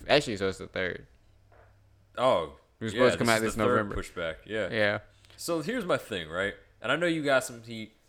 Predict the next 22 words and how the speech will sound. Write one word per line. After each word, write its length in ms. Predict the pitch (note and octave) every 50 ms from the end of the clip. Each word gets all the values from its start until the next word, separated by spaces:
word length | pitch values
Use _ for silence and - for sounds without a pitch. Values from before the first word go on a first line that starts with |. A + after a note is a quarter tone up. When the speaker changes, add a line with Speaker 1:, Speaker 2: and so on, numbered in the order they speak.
| _ _ _
Speaker 2:
I'm 100 | - A2
gonna 100 | B2+ C#3+
let 160 | C#3+ C#3 -
you 40 | C3
get 160 | A2+ B2 A2
it 120 | G2 F#2 E2+
out. 240 | D#2 D2 A#1+ - - _ _ _ _ -
I 100 | A2 C#3+
just 140 | D3+ C#3+ B2+
gotta 160 | C3+ B2+ A2+
say, 340 | G#2 - - F#2+ E2+ D2+ C#2+ - - _ _ _ _ _ _ -
Speaker 1:
<laughs> 80 | E3+ C3+ - - - - - - - - F#2+ F#2+ - - - - - - - - _ _
Speaker 2:
when 200 | A#2+ A#2+ B2+ C#3+
I 120 | F3+ G#3
see 280 | G3 - - F3+ F3 E3+
the 120 | C3+ C3
first 340 | - - C3+ C3 A#2+ - - -
pushback, 460 | - F#2+ - - - F2 D#2 D2+ D2+ - - -
I 100 | A2 A#2+
think 240 | - - B2 A2+
to 80 | - A2
myself, 500 | A2 G#2 G2 - - G2+ F#2 F2+ - -